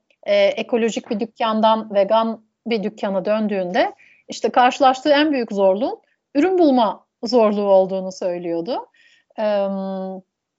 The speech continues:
ama bugün vegan kasabımız bile var. Yani dünyada ilkler içinde olan,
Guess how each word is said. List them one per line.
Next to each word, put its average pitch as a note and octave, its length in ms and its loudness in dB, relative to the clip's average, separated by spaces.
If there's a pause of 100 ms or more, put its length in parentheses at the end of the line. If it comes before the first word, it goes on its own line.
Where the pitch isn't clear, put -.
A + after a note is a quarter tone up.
(460)
ama B3+ 220 0
bugün D4+ 380 2 (320)
vegan C#4 400 2
kasabımız C4+ 680 0
bile A3 240 2
var. F3+ 260 2
Yani A3+ 420 -2 (140)
dünyada B3 800 2 (120)
ilkler C4 400 -2
içinde G#3+ 460 -4
olan, A#3+ 520 0